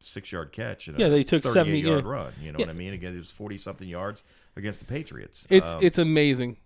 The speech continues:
Speaker 1: get the ball in his hands, let him make something happen. And, uh, but, but, you know, your keys to the game, blocking, blocking, blocking. Uh, people who, who watched Florida State the other night, um,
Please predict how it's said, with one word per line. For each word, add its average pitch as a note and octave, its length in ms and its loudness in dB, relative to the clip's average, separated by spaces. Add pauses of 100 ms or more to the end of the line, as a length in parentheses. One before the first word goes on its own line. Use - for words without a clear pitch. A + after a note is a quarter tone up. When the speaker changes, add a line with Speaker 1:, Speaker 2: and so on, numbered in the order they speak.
Speaker 1:
get G#2+ 140 -10
the - 60 -14
ball G#2+ 220 -8
in A#2 40 -12
his A#2 140 -14
hands, D#2+ 260 -12
let E2+ 100 -10
him E2 100 -12
make D#2+ 140 -14
something D#2 280 -14
happen. F2+ 300 -12 (580)
And, E2 280 -8
uh, F2 60 -6
but, G2+ 220 -8
but, C#3+ 120 -6
you E3 80 -8
know, D#3+ 180 -6
your A2+ 160 -12
keys C3 300 -10
to A#2 60 -8
the A2 80 -12
game, G#2 340 -10
blocking, D#2+ 480 -12 (300)
blocking, C#2+ 400 -14
blocking. B1+ 360 -14 (560)
Uh, C#2 340 -14
people G#2 260 -8
who, F2+ 360 -6
who F2 140 -6
watched E2 340 -8
Florida F2+ 260 -12
State E2 320 -12
the C#2+ 80 -10
other D#2+ 160 -10
night, D#2 280 -12 (480)
um, E2 440 -14